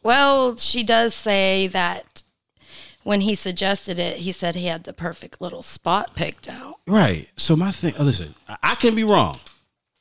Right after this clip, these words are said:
Speaker 2: Like I said, I didn't, I, we
Speaker 1: Most
Speaker 2: didn't get too much
Speaker 1: likely it
Speaker 2: information.
Speaker 1: Most likely it was his comfort zone.
Speaker 2: Maybe so.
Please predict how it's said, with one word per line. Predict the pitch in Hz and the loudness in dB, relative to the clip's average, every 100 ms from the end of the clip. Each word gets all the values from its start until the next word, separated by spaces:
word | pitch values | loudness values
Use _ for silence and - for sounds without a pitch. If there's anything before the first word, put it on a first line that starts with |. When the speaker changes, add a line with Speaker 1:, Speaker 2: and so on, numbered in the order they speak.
| _ _ - | _ _ -2
Speaker 2:
Like | 123 | 2
I | 127 | 4
said, | 110 85 | 2 0
I | 117 | 2
didn't, | 151 143 113 - - - _ _ _ _ _ _ - | 4 4 2 -8 -20 -20 _ _ _ _ _ _ -8
I, | 113 104 | -8 -6
we | 107 | 4
Speaker 1:
Most | 151 | 6
Speaker 2:
didn't | 214 185 | 6 6
get | 196 | 6
too | 190 | 6
much | 185 180 | 6 6
Speaker 1:
likely | |
it | 180 | 6
Speaker 2:
information. | 156 - 147 90 90 95 - _ | 4 6 6 6 2 -2 -6 _
Speaker 1:
Most | 202 196 - | -2 -2 -2
likely | 175 175 170 | -2 -2 -4
it | 165 | -4
was | - 165 156 - - | -4 -10 -10 -12 -8
his | 156 151 - | -8 -6 -10
comfort | 151 - - - | -14 -16 -18 -14
zone. | 156 113 160 - | -12 -12 -16 -4
Speaker 2:
Maybe | 107 104 87 87 | 2 2 2 0
so. | - 76 95 | -4 -4 -6